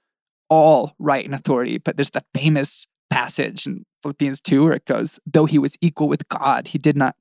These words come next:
count his equality as something to be taken advantage of," sometimes translated grasped, "but took on the nature of a slave, being obedient even unto death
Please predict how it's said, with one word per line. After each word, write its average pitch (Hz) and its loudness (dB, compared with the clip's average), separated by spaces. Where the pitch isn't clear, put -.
count 135 -2
his 143 -4
equality 131 0
as - -4
something 139 -2
to 131 -6
be 151 -6
taken 131 -6
advantage 120 -4
of," 127 -4
sometimes 135 -4
translated 131 -6
grasped, 127 -2
"but - -2
took - 2
on 151 2
the 139 -6
nature 135 -4
of 127 -2
a - -10
slave, 131 -6
being 147 2
obedient 131 -6
even 147 0
unto 143 -6
death 131 -4